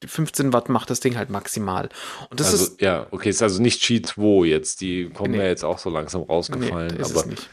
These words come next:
Speaker 2: ja, okay.
Speaker 1: Genau. Ähm, ist jetzt nicht weiter schlimm, fünfzehn Watt ist jetzt auch mehr
Speaker 2: Ja,
Speaker 1: als
Speaker 2: ja.
Speaker 1: null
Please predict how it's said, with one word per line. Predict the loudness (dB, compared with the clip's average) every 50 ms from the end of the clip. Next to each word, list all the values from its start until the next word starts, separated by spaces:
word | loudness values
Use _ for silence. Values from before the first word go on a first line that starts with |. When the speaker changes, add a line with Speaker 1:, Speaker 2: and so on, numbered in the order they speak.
| _ _ -8
Speaker 2:
ja, | -6 -6 -6 -6 -8
okay. | -10 -10 -10 -10 -10 -10 2
Speaker 1:
Genau. | 2 4 4 4 2 0 -4 -12 -18 -18 -18 -18 -20 -6 _
Ähm, | 2 4 4 4 2 0 -4 _ _ _ _ _ _ _ _ _ _ _
ist | 4 4
jetzt | 4 4 4
nicht | 2 2 4
weiter | 4 4 4 4 2
schlimm, | 2 4 2 2 2 2
fünfzehn | 0 0 0 2 0 0 2 2
Watt | 0 0 -2 -6
ist | -8 -6
jetzt | -8 -8 -10 -4
auch | -4 -4 -2 -2
mehr | -2 2 4 4
Speaker 2:
Ja, | 4
Speaker 1:
als | 4 2 2 2
Speaker 2:
ja. | 2
Speaker 1:
null | 2 2 2 2 0